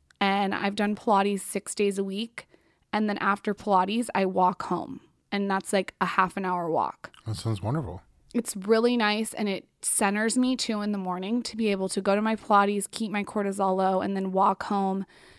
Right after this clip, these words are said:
Speaker 1: and listen to a podcast. And then on Sunday, I just walk, I move. And people say, you know, "I don't have time to walk." Well,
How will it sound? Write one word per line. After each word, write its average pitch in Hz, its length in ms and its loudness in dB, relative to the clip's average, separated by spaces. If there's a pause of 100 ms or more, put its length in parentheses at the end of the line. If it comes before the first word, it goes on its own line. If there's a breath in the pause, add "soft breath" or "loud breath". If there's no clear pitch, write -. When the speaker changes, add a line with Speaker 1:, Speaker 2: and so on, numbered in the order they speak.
Speaker 1:
and 208 160 0
listen 202 280 -2
to 208 120 -2
a 190 60 -2
podcast. 208 760 2 (160)
And 202 480 0
then 202 220 0
on 196 240 0
Sunday, 202 500 4
I 196 140 2
just 190 320 -6
walk, 202 320 6
I 190 120 -2
move. 202 500 -4 (600 soft breath)
And 220 320 4
people 233 280 2
say, 226 180 2
you 202 120 0
know, 202 80 0
"I 208 100 2
don't 233 140 2
have 226 160 0
time 226 280 0
to 214 80 2
walk." 196 360 4
Well, 202 360 4